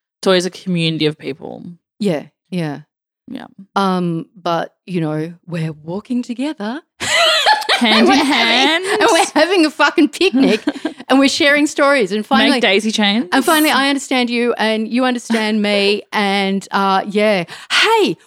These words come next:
Speaker 2: one other thing. And I mean, I know you can pick up on this in me. Like, I'm sure that you're in demand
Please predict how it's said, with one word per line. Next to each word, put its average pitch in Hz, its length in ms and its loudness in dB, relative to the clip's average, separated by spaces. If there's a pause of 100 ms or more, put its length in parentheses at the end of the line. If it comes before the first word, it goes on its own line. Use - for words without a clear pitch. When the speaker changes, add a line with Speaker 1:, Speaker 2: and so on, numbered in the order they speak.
(120)
Speaker 2:
one 320 380 2
other 381 180 2
thing. 233 440 -4 (220)
And 269 120 2
I 359 60 4
mean, 370 160 2
I 381 60 0
know 415 160 2
you 285 180 2
can 214 160 -4
pick 202 140 -4
up 185 120 -4
on 185 140 -8
this 180 160 -10
in 175 120 -4
me. 170 380 -8
Like, 196 440 -2 (100)
I'm 214 100 0
sure 277 220 -2
that 240 120 -6
you're 185 200 0
in 170 260 -4 (720)
demand 202 760 -2